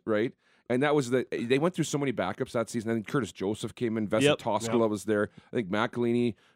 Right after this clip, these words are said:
Speaker 1: um, Keatley, e-, everybody was coming up to just try to find, you know, a night that Kiprusoff could just take a break.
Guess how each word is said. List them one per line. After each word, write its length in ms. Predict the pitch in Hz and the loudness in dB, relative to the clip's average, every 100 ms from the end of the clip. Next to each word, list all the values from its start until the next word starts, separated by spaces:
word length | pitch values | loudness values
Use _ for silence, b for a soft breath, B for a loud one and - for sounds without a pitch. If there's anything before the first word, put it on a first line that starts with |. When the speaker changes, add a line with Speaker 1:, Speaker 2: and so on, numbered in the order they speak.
| - | -2
Speaker 1:
um, 280 | 101 92 82 - | -2 -2 -6 -10
Keatley, 380 | - 143 135 - | -6 -2 -2 -2
e-, 80 | 143 | 0
everybody 420 | 147 175 165 151 | 4 6 6 2
was 140 | 131 120 | 0 -2
coming 300 | 156 131 127 | 0 0 0
up 100 | - | -2
to 100 | 127 | -2
just 280 | 123 - - _ _ - | -2 -4 -10 _ _ 0
try 180 | 156 | 2
to 80 | 165 | 4
find, 400 | 143 139 123 101 - _ - | 2 2 2 -4 -12 _ 0
you 80 | |
know, 220 | 127 117 - | 2 2 0
a 120 | 123 | 0
night 300 | 123 127 143 | 2 2 2
that 160 | 127 - | 0 -2
Kiprusoff 500 | 135 127 127 113 - | -4 -2 0 0 0
could 100 | 113 | -4
just 220 | 110 - | -4 -2
take 180 | 120 110 | -2 -2
a 60 | |
break. 420 | 85 87 104 175 | -2 0 0 -2